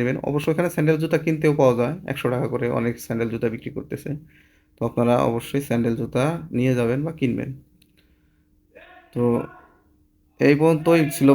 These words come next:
ব্লগটা। আপনাদের ভালো লাগলে অবশ্যই একটা লাইক দিবেন, আর আমাদের চ্যানেলটা সাবস্ক্রাইব করে পাশে থাকা বেল আইকনটি বাজিয়ে দিবেন। ধন্যবাদ সবাইকে, ভালো থাকবেন সবাই। দেখা হবে পরবর্তী কোনো এক ভিডিওতে। পর্যন্ত সবার সুস্বাস্থ্য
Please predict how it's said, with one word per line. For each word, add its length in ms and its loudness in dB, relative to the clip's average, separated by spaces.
ব্লগটা। 400 4
আপনাদের 340 -2
ভালো 120 4
লাগলে 220 0
অবশ্যই 540 2
একটা 140 -2
লাইক 220 6
দিবেন, 320 2
আর 260 2
আমাদের 380 -2
চ্যানেলটা 320 -2
সাবস্ক্রাইব 420 -4
করে 140 -2
পাশে 240 -6
থাকা 200 -4
বেল 160 0
আইকনটি 300 -4
বাজিয়ে 300 0
দিবেন। 200 -6
ধন্যবাদ 380 0
সবাইকে, 360 0
ভালো 200 2
থাকবেন 260 -2
সবাই। 220 -6
দেখা 240 0
হবে 160 2
পরবর্তী 520 2
কোনো 220 0
এক 60 -2
ভিডিওতে। 460 -2
পর্যন্ত 320 -2
সবার 300 2
সুস্বাস্থ্য 400 -2